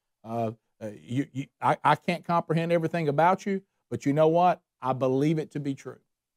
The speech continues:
because I've seen the power of it in my own life. Number four about the Word. Through Him all things were made. Here the Word is creating. He was the Father's agent in every act of making that the Father has ever performed.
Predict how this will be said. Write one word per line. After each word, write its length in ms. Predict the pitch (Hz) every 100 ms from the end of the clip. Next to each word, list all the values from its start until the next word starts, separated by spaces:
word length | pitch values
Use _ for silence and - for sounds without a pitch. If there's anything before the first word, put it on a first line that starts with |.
| _ _ _ _ _
because 240 | 107 123
I've 120 | 117 101
seen 280 | - 156
the 60 | 143
power 300 | - 139 131
of 120 | 123
it 40 | 120
in 60 |
my 80 | 113
own 220 | 117 117
life. 240 | 113 104 - _ _ _ _
Number 220 | 143 156
four 320 | - 185 175
about 300 | 131 127 120
the 60 | 131
Word. 340 | 127 117 104 - _ _
Through 200 | 165 160
Him 360 | 143 190 190 190
all 300 | 156 160 170
things 360 | 151 147 143
were 140 | 147 151
made. 480 | 175 185 143 110 - _ _ _
Here 360 | - 147 156 185
the 120 | 160
Word 280 | 139 147 151
is 140 | 147
creating. 680 | - - 180 196 202 156 110 - _ _ _ -
He 100 | 127
was 200 | 135 127
the 100 | 131
Father's 520 | - 156 165 165 147 -
agent 580 | 185 208 139 131 - _
in 180 | 123 123
every 480 | 143 175 185 208 196 -
act 320 | 156 156 -
of 100 | 151
making 560 | 135 143 151 151 160 165 _ _
that 200 | - 135
the 80 | 143
Father 360 | - 147 147 151
has 180 | 147 143
ever 200 | 123 135
performed. 680 | - 151 - 196 147 107